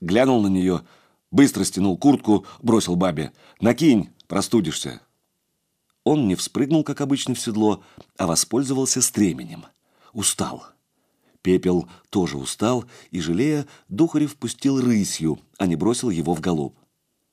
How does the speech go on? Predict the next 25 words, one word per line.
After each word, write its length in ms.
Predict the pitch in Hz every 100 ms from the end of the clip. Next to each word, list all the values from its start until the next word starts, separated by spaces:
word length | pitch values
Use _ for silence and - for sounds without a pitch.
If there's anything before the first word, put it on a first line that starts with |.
| _ _ _ -
Однако 380 | 80 98 120 101
же 100 | 98
не 100 | 95
успел 360 | 85 - 107
он 120 | 92
проехать 520 | 87 90 92 85 90 -
и 100 | -
полста 420 | 101 90 80 - 69
шагов, 460 | 76 85 151 - _ _ _ _ _ _
как 220 | - 82
увидел, 400 | 85 78 139 151
что 200 | 139 -
между 340 | 92 104 92 98
деревьями 720 | 87 95 80 71 92 127 151 - _ _ _ _
кто-то 400 | - - 87 107
бежит. 540 | 98 143 113 80 - - _ _ _ _ _
Серега 380 | - 110 104 98
придержал 440 | 107 101 90 90
коня, 360 | 87 95 127 147 - -
на 140 | 113
всякий 360 | 117 - 123 147
случай 400 | - 113 110 120
приготовился. 880 | 117 107 127 85 62 - - - - _ _ _ _ _ _ _ _ _ -
Бежали 380 | 90 78 107 120
двое, 540 | 110 107 92 67 58